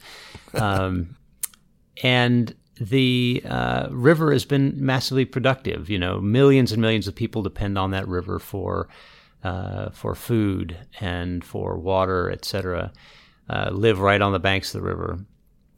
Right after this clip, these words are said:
Speaker 2: So it's, it's really, if you, if you look at that entire river system, and it's enormous. This is a country the size of France that's drained by basically one big river.
Speaker 1: Mm.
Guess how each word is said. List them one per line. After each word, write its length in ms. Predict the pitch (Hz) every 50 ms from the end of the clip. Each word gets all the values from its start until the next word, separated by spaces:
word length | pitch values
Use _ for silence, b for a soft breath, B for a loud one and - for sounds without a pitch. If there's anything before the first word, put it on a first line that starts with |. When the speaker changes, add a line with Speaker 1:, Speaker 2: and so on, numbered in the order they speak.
| - - _ -
Speaker 2:
So 260 | - - 135 123 120
it's, 320 | 120 117 - - - - - - -
it's 220 | - 120 - -
really, 600 | 131 147 160 170 165 147 135 123 117 - - - _ _ -
if 180 | - 123 - -
you, 140 | 131 127 -
if 180 | 127 117 - -
you 220 | 123 113 110 110 - -
look 280 | 135 139 143 185 - 156
at 80 | - -
that 160 | 127 120 117
entire 440 | 107 - - - - - 139 135 127
river 220 | 117 127 127 123
system, 340 | - - 120 113 - 120 110
and 100 | 110 113
it's 160 | 113 - -
enormous. 480 | 127 117 127 151 165 120 90 87 - -
This 100 | 123 110
is 60 | 113
a 60 | 113
country 280 | - 131 120 - 117 110
the 100 | 101 98
size 320 | - - 113 104 104 92
of 80 | 90 -
France 460 | - 139 139 135 120 107 - - -
that's 180 | 104 - -
drained 340 | - - 107 104 107 104 95
by 180 | 87 95 95 92
basically 580 | 87 87 117 127 123 - 123 107 - 104 98 98
one 600 | 92 82 82 85 - 98 87 87 90 98 95 90
big 200 | 95 101 104 98
river. 380 | 98 117 143 143 - - - _ _ _ _
Speaker 1:
Mm. 320 | - 90 87 82 73 69